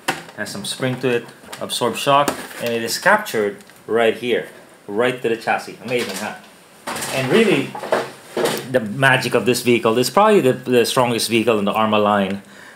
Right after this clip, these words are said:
not be, not just because of the engineering, but because of the shock, shock absorption. This thing is a big, giant shock absorber. So the body right there, you know, short course trucks, they, they take a hit, they dissipate the energy,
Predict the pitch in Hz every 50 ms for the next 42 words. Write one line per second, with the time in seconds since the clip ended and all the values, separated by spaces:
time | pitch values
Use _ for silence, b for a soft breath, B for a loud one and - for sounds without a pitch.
0 | B B B 120 123 131 139 135 135 - 131 131 131 135 143 147 143 147 123 127
1 | 135 131 139 117 120 107 120 - 123 120 107 117 135 151 151 147 135 123 131 135
2 | 135 135 - 156 156 185 180 175 - - 139 127 131 - - - - - 135 120
3 | 120 - 117 107 - 120 107 95 87 - 90 82 B B B B B B - 135
4 | 151 - - - 151 143 147 - 123 117 110 107 90 - - - 127 117 101 -
5 | - 117 107 104 101 104 101 - 113 98 - - - 87 - - - 95 87 78
6 | 78 80 - - - - - - - - 120 110 104 98 135 127 135 131 135 151
7 | 147 139 131 131 131 135 147 151 170 165 165 - B B B B B B B B
8 | - 110 107 104 104 104 104 - - 135 131 131 135 131 120 117 - - 131 127
9 | 139 131 - - - - 120 113 113 113 110 - - 107 107 107 - 143 131 -
10 | 127 135 160 185 202 202 - - - B B B B B B - - 113 110 98
11 | 98 127 190 196 - 208 202 - 151 147 135 139 123 - 104 120 110 113 104 98
12 | 107 110 107 104 104